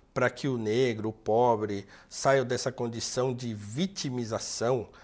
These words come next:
que foi criada ao longo dos últimos, sei lá, vinte, trinta anos, ele precisa, então, tomar a rédea da sua vida nas suas próprias mãos e enxergar um ambiente no qual ele possa investir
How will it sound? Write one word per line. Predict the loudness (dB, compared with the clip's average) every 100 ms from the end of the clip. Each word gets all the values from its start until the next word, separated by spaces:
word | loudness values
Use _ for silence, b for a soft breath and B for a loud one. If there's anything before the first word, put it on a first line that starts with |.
| b b
que | -12
foi | -6 -6
criada | -4 -2 0 2 0
ao |
longo | 0 -2 -2
dos | -6 -8
últimos, | -8 -6 -8 -8
sei | -4 -2
lá, | 0 -2
vinte, | -2 -6 -6 -10
trinta | -8 -6 -4
anos, | -2 2 2 0 -4 -12 b b b
ele | -6 -6
precisa, | -4 -6 -6 -4 -4
então, | -4 0 0 -2 -8 b b -12 2
tomar | 4 4 4 4 4
a |
rédea | 2 0 0 0
da | -2
sua | -4 -4 -4
vida | -4 -6 -4
nas | -4 -6
suas | -6
próprias | -4 -2 0 -2 -2
mãos | -4 -4 -8 -14 b b b
e | 2 2 2 -4 -20 -4 6
enxergar | 8 8 8 8 8 8 8 8
um | 6
ambiente | 4 2 2 2 2 -2 -8 -8 -14 -4
no | -2
qual | 2 4
ele | 4
possa | 2 2 2 2 2 4
investir | 2 2 2 0 -4 -6 -6